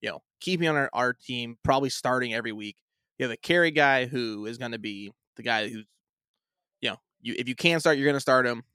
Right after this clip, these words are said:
but you're at least gonna keep him rostered. Then you have a cut guy, um, some guy we're gonna get rid of. Now, some of these are gonna be pretty, uh,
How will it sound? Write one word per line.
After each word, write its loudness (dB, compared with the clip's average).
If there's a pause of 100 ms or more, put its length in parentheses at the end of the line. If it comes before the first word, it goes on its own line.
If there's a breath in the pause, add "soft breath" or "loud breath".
(160)
but 0
you're 2
at 0
least 0
gonna -2
keep -4
him -8
rostered. 0 (340)
Then -2
you -8
have -2
a -12
cut -2
guy, -4 (400)
um, -4
some -4
guy 0
we're -4
gonna -2
get -6
rid -2
of. -2 (320)
Now, 2
some 4
of 0
these 4
are 6
gonna 2
be 0 (160)
pretty, 0
uh, 6